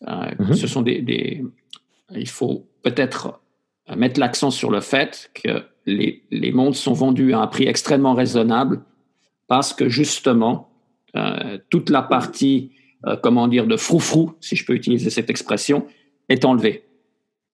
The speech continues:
Speaker 1: On
Speaker 2: Mhm.
Speaker 1: n'a plus là. Mais par contre, la, la montre en elle-même et, et la qualité avec laquelle elle est faite est de la plus haute qualité. Et je pense qu'il faut, il faut mettre également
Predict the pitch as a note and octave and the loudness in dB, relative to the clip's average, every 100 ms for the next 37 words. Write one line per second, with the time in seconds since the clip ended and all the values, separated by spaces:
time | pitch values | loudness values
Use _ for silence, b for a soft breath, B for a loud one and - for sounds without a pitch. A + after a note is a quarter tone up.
0 | _ _ A2 - G3+ A2 A2+ - - _ | _ _ 0 2 2 2 0 -2 -4 _
1 | _ A2+ - - - F3+ - - - F#3+ | _ 0 2 2 2 2 0 -6 -6 -2
2 | A#2+ - _ _ _ _ _ - - - | -2 -4 _ _ _ _ _ -8 -2 2
3 | D#3 F#3+ - - - - - - D#3 _ | 4 4 2 -4 -4 -4 -6 -8 -10 _
4 | - - - - - - - D#3+ E3 - | -16 -14 -16 -10 -4 -4 0 2 2 2
5 | F3 C3 G#2+ - - - A#2 A#2 - - | 4 4 2 0 -4 -2 -2 -2 -2 -2
6 | - - A2 - B2 A#2 B2 C3 B2 - | -4 -6 -4 -2 -2 0 2 2 2 -2
7 | - - - - _ C3+ - - - - | -4 -4 -8 -20 _ -6 -6 -8 -14 -16
8 | - - _ _ _ _ B2 - C3+ B2+ | -18 -20 _ _ _ _ -10 -2 -2 0
9 | - A#2 - A2+ A2 - - - A#2+ A2+ | -2 -2 0 2 2 0 0 0 0 0
10 | A#2 F2+ - - A2+ | -2 0 0 0 0